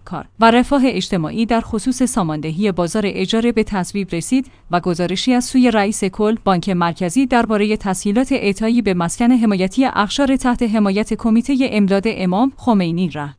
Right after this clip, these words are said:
و سازمان بهزیستی کشور ارائه شد.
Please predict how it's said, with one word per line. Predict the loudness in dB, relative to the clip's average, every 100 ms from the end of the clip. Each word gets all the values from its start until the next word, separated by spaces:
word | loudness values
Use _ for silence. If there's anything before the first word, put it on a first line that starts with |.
| 0
و | 0
سازمان | 2 0 0 -2 0
بهزیستی | -2 -2 0 -2 2 0
کشور | 2 -2 -2 -2 -2
ارائه | -4 -6 -6 -8
شد. | -10 -14